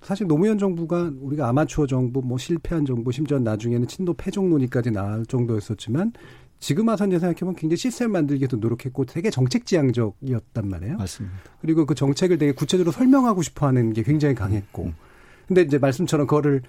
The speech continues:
Speaker 1: 설명하는 수단들이 이제 전혀 받아주지
Speaker 2: 음.
Speaker 1: 않은 거잖아요. 게다가 이제 왜곡까지 이제 일어나게 됐고. 근데 대중들의 그 당시 머릿속에 남은 것들은 말 그대로 아까 말씀드렸던 아마추어. 뭐 좌클릭, 우클릭,
Speaker 2: 음.
Speaker 1: 뭐 <laughs> 우회전, 좌회전, 뭐 이런 식의 얘기들.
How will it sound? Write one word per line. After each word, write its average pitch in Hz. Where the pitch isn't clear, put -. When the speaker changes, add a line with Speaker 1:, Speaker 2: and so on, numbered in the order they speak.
Speaker 1:
설명하는 196
수단들이 190
이제 135
전혀 196
받아주지 135
Speaker 2:
음. 120
Speaker 1:
않은 107
거잖아요. 101
게다가 123
이제 113
왜곡까지 123
이제 110
일어나게 113
됐고. 110
근데 180
대중들의 202
그 165
당시 196
머릿속에 147
남은 127
것들은 151
말 156
그대로 131
아까 107
말씀드렸던 104
아마추어. 98
뭐 90
좌클릭, 113
우클릭, 98
Speaker 2:
음. 123
Speaker 1:
뭐 -
<laughs> -
우회전, 131
좌회전, 104
뭐 117
이런 139
식의 127
얘기들. 110